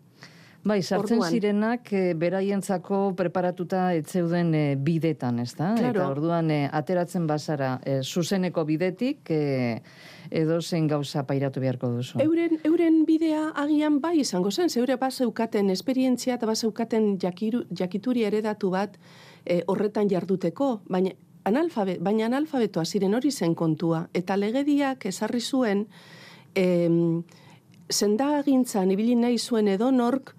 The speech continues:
Speaker 2: behar zuela protomedikoaren titulazioa. Eta niri iruditzen zait, e, agian hipotesia da, baina urte gutxi lehenago, em,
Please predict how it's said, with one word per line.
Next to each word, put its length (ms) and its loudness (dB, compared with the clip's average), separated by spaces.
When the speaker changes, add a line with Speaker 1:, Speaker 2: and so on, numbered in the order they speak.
Speaker 2:
behar 280 0
zuela 420 0
protomedikoaren 960 0
titulazioa. 880 0
Eta 160 -2
niri 420 4
iruditzen 420 2
zait, 540 -2
e, 140 0
agian 320 2
hipotesia 580 0
da, 140 0
baina 440 2
urte 340 0
gutxi 400 2
lehenago, 680 2
em, 1000 2